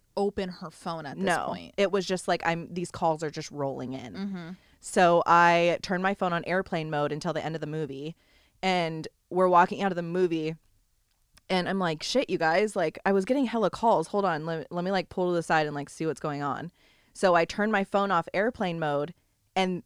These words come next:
Speaker 2: the second I turn it off airplane mode, the calls keep rolling in. And I'm like, "What the fuck?" So I finally answer it, and then it hangs up right away.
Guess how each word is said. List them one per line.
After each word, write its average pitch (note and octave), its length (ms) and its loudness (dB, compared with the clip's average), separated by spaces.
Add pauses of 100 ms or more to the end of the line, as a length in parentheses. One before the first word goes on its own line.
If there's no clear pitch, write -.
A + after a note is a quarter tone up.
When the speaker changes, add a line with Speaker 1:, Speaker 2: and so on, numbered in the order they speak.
Speaker 2:
the G3 140 0
second G#3 420 0
I A3 120 0
turn G3 200 -4
it F#3 100 -2
off E3+ 200 -2
airplane E3+ 400 -4
mode, D3 320 -2
the E3 60 -6
calls E3 340 -4
keep - 180 -8
rolling C3 300 -8
in. A#2+ 320 -12 (580)
And G#3 120 0
I'm G3 120 -2
like, D#3+ 220 -6
"What A#3 160 -6
the G#3 80 -6
fuck?" G#3 440 -6 (260)
So G3 400 4
I F#3 120 4
finally A3 400 0
answer F#3+ 420 -4
it, D3+ 220 -2 (260)
and F#3+ 120 0
then F3 80 0
it E3 60 -2
hangs F#3+ 300 -4
up E3+ 140 0
right D3+ 180 -2
away. C#3 380 -6